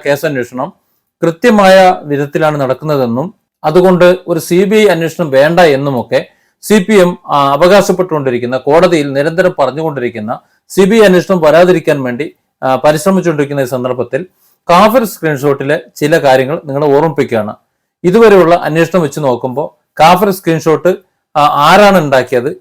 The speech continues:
എന്തിനാണ് ഉണ്ടാക്കിയത് എന്നത് സംബന്ധിച്ചുള്ള പോലീസിന്റെ അന്വേഷണം വെറും പ്രഹസനമാണ് എന്നാണ് മനസ്സിലാക്കുന്നത്. ആ കാഫിർ സ്ക്രീൻഷോട്ട് ഉണ്ടാക്കിയത് മുഹമ്മദ് കാസിം എന്ന ഒരു, ഒരു ചെറുപ്പക്കാരനാണ് എന്ന് പറഞ്ഞുകൊണ്ട് പ്രചരിച്ചപ്പോ, അദ്ദേഹത്തിനെതിരെ കേസെടുത്തപ്പോ, ആ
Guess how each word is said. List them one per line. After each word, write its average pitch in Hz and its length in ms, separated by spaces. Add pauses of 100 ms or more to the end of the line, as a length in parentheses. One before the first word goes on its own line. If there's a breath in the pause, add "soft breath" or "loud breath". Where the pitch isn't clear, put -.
(100)
എന്തിനാണ് 185 420
ഉണ്ടാക്കിയത് 143 500
എന്നത് 165 200
സംബന്ധിച്ചുള്ള 135 480 (100)
പോലീസിന്റെ 160 440
അന്വേഷണം 135 460 (380)
വെറും 190 420
പ്രഹസനമാണ് 175 720
എന്നാണ് 131 280
മനസ്സിലാക്കുന്നത്. 117 760 (320)
ആ 190 120
കാഫിർ 185 440
സ്ക്രീൻഷോട്ട് 185 520
ഉണ്ടാക്കിയത് 165 640 (300)
മുഹമ്മദ് 208 520 (280)
കാസിം 185 480
എന്ന 160 320 (380)
ഒരു, 170 340
ഒരു 170 180
ചെറുപ്പക്കാരനാണ് 175 1040
എന്ന് 165 240
പറഞ്ഞുകൊണ്ട് 160 420
പ്രചരിച്ചപ്പോ, 147 800 (260)
അദ്ദേഹത്തിനെതിരെ 180 640
കേസെടുത്തപ്പോ, 143 720 (200)
ആ 196 300